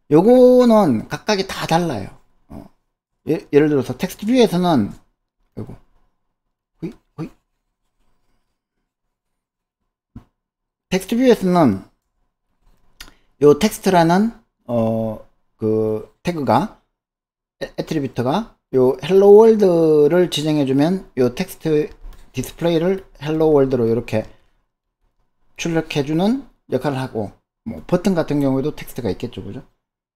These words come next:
근데 이미지 같은 경우에는 이런 게 소용이 없을 거잖아요. 그러니까 이게 태그가 다 달라요. 그러니까 이제 여러분들이 엑스엠엘,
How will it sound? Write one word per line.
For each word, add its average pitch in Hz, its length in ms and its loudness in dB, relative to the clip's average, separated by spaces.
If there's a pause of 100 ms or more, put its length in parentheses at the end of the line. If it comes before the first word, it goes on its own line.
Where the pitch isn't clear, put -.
(240)
근데 147 200 -4
이미지 185 300 2
같은 135 240 0
경우에는 120 360 -4
이런 127 380 -4 (720)
게 107 200 -8 (260)
소용이 147 260 -4
없을 113 200 -6
거잖아요. 104 320 -8
그러니까 135 240 -10
이게 160 260 -6
태그가 202 300 -2
다 120 120 -6
달라요. 127 400 -4
그러니까 160 280 -2
이제 117 260 -2
여러분들이 131 560 -2 (340)
엑스엠엘, 190 560 -2